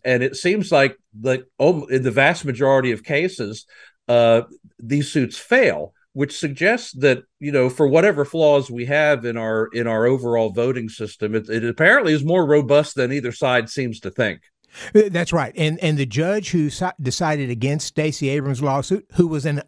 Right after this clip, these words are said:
Speaker 2: Obama appointee, <laughs> made the case. He said that the law in Georgia isn't perfect, but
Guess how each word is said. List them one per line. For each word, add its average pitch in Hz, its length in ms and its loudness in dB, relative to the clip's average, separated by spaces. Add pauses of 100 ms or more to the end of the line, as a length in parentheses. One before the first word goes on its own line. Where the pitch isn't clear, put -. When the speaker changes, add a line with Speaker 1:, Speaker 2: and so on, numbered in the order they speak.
Speaker 2:
Obama 143 520 -2
appointee, 143 840 -2 (360)
<laughs> - 380 -16
made 151 280 2
the 143 80 -8
case. 208 260 -2
He 185 60 -8
said 170 240 -2
that 151 180 -4
the 131 160 0
law 131 320 -2
in 175 120 -4
Georgia 185 380 -2
isn't 170 280 -4
perfect, 196 500 -4
but 135 300 -2